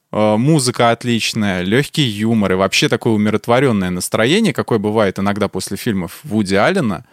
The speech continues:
Вот. Все это Broken Flowers. Я рекомендую посмотреть. Очень приятное по-,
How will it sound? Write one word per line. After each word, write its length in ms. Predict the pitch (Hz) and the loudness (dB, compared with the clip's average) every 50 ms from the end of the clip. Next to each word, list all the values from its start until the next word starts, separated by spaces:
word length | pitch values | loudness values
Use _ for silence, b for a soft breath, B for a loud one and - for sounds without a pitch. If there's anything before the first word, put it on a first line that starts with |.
| b b b b b b | b b b b b b
Вот. 540 | b 110 98 107 110 107 95 87 85 - - - | b -6 -4 -2 -2 0 0 0 -2 -4 -10 -12
Все 240 | - - - 127 156 | -8 -2 0 2 2
это 280 | 185 190 - 147 123 110 | 2 2 2 2 0 0
Broken 520 | 101 92 90 110 120 135 - - 135 120 - | 0 0 2 2 2 2 0 -2 -4 -4 -2
Flowers. 460 | - 110 95 87 85 85 - - 101 | 0 0 0 0 0 -2 -4 -2 0
Я 100 | 107 117 | 0 0
рекомендую 460 | 117 - - 101 95 95 92 98 - | 0 -2 -4 -4 -4 -4 -4 -6 -6
посмотреть. 560 | - - - - 98 95 95 - 170 185 - | -6 -8 -6 -4 -2 -2 0 0 0 0 0
Очень 240 | 131 123 - 127 113 | -2 -4 -4 -4 -4
приятное 480 | - 104 95 98 107 120 - 107 98 92 | -2 -2 0 0 0 0 0 -4 -6 -6
по-, 200 | - 98 92 | -6 -8 -8